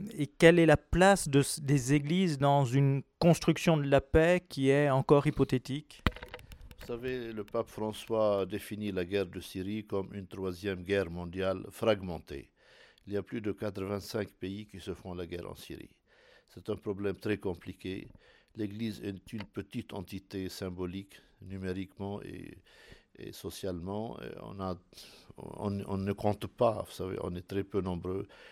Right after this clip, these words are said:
Speaker 2: On a bien sûr un message de témoignage, mais dans cette guerre très complexe, euh, on a du mal à trouver un peu notre vocation. Bien sûr, c'est, c'est, moi je lis la vocation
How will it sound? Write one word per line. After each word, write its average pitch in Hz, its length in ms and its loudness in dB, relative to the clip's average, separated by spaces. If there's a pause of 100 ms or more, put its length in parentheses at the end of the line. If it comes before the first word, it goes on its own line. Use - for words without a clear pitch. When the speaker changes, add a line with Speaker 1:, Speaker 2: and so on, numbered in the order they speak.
(180)
Speaker 2:
On 101 120 0
a 110 80 4
bien 117 200 2
sûr 107 280 2
un 101 80 2
message 101 420 0
de 90 100 -2
témoignage, 87 760 -2 (460)
mais 98 160 2
dans 110 160 4
cette 107 440 2
guerre 92 680 6
très 107 160 2
complexe, - 880 0 (600)
euh, 92 520 2
on 98 140 -2
a 98 80 0
du 104 160 0
mal 98 260 4
à 90 80 -2
trouver 92 440 0
un 90 100 0
peu 92 300 -2
notre 92 240 -4
vocation. 82 580 -8 (880)
Bien 127 120 4
sûr, 113 400 4
c'est, 98 520 0
c'est, - 220 -12
moi 113 260 2
je 104 140 4
lis 120 260 2
la 101 100 6
vocation 104 720 0